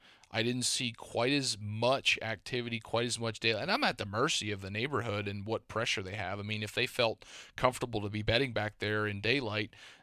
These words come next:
uh, then that meant they were probably gonna cruise through my property during daylight. And, um, last year I didn't quite see that same movement that I did the year before.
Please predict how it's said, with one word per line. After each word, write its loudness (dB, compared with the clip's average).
uh, 0
then 0
that 2
meant -2
they 2
were -2
probably 4
gonna -6
cruise -2
through -2
my -2
property -2
during -10
daylight. -8
And, -6
um, -2
last 4
year 4
I 2
didn't -2
quite -2
see -2
that -2
same 0
movement -2
that -2
I -4
did -2
the -6
year -4
before. -2